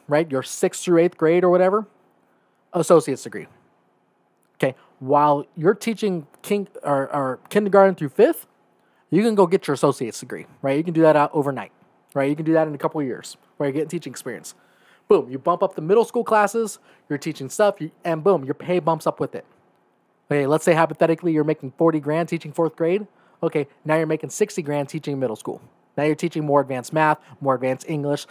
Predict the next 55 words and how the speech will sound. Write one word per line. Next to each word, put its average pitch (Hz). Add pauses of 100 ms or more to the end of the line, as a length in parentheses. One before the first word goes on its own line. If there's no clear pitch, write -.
(140)
social 156
studies, 135
history, 147
stuff -
like 139
that, 98
stuff 170
that 165
you 143
learn 143
in 131
middle 117
school. - (720)
Okay, 202 (280)
P 151
E, 147
all 143
that 135
kind 123
of 117
good 117
stuff. - (480)
Okay, 135
cool. 190 (200)
Now 151
you're 156
making 143
sixty -
grand. - (540)
Oh, 185 (220)
now 147
you 165
wanna 165
make 160
more 170
money? 208
Cool. - (220)
Go 151
get 160
your 190
bachelor's 185
degree. 139 (220)
Let's 147
go 170
teach 165
in 147
high 160
school. - (1200)
Right, 139
high -
school 160
English 180
teacher, 202
high 139
school, 127